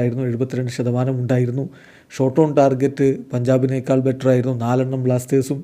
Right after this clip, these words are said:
മൂന്ന് മാത്രമാണ് പഞ്ചാബ്. പക്ഷേ അവർ ഗോൾ അടിച്ചു കൂടുതൽ, അവർ കൊണ്ടുപോയി, അവസാന നിമിഷങ്ങളിൽ കാര്യങ്ങൾ കൈവിട്ടു പോയി. ഇത്തവണ പക്ഷേ അത് സംഭവിക്കരുത് എന്ന് തന്നെയാണ് ബ്ലാസ്റ്റേഴ്സ്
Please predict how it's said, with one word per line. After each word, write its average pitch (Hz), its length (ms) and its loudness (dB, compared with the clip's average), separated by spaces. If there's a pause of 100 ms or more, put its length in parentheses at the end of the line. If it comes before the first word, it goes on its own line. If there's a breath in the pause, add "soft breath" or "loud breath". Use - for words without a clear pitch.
(640 loud breath)
മൂന്ന് 151 280 0
മാത്രമാണ് 135 520 0 (120)
പഞ്ചാബ്. 131 380 0
പക്ഷേ - 220 -4 (420)
അവർ 131 160 -2 (120)
ഗോൾ 120 300 -2
അടിച്ചു 131 300 -6
കൂടുതൽ, 156 280 -6 (540 loud breath)
അവർ 117 160 -6 (100)
കൊണ്ടുപോയി, 120 540 0 (140)
അവസാന 117 400 -4 (140)
നിമിഷങ്ങളിൽ 123 520 -4 (180)
കാര്യങ്ങൾ 120 320 -4 (140)
കൈവിട്ടു 131 360 0 (100)
പോയി. 170 220 10 (540 loud breath)
ഇത്തവണ 170 420 4
പക്ഷേ 123 220 -2
അത് 120 100 -4 (120)
സംഭവിക്കരുത് 123 760 0 (160)
എന്ന് 120 200 -6
തന്നെയാണ് 123 420 0 (460 loud breath)
ബ്ലാസ്റ്റേഴ്സ് 117 460 -4